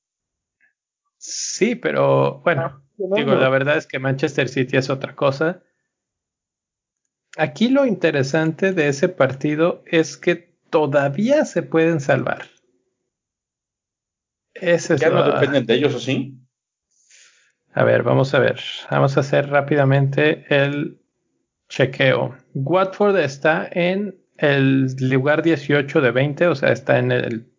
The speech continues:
Speaker 1: descenso en estos momentos. Y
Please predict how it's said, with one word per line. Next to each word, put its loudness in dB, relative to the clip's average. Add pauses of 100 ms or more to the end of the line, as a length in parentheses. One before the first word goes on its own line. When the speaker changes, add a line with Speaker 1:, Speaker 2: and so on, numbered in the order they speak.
(120)
Speaker 1:
descenso 0
en -2
estos -2
momentos. -2 (920)
Y -2